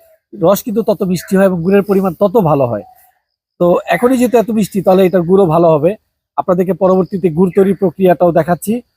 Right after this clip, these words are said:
আহ, আপনারা দেখতে থাকুন। রসকে এখন জাল দেওয়ার জন্য নিয়ে যাচ্ছেন হাকিম ভাই। আহ, একটু পরে এখানে রস ছেঁকে ছেঁকে তারপর ঢালা হবে,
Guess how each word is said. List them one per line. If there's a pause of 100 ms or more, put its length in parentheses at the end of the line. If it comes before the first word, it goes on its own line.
(200)
আহ,
আপনারা
দেখতে
থাকুন। (920)
রসকে
এখন (240)
জাল
দেওয়ার
জন্য (460)
নিয়ে
যাচ্ছেন
হাকিম
ভাই। (840)
আহ, (120)
একটু
পরে
এখানে
রস (420)
ছেঁকে
ছেঁকে
তারপর
ঢালা
হবে,